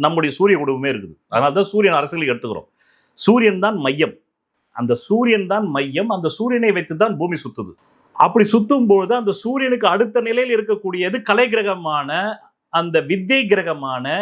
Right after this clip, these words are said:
வியாபார கிரகம், கலை கிரகம் கிடையாது, வித்தை கிரகம், வியாபார கிரகம் புதன்.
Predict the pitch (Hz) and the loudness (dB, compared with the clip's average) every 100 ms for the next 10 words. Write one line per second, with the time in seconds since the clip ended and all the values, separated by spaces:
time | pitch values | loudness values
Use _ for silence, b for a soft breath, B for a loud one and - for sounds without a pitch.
0 | 170 127 156 214 247 247 220 165 147 123 | -6 0 2 4 2 0 0 -8 -12 -14
1 | 104 _ _ - 147 196 156 156 135 120 | -18 _ _ -8 -4 -2 -2 -6 -4 -4
2 | 113 208 208 139 190 196 254 208 165 202 | 0 0 0 -2 -2 0 2 0 0 -6
3 | 226 139 156 190 196 170 147 175 208 151 | -8 -2 0 2 0 -2 -4 -6 -4 0
4 | 170 | 0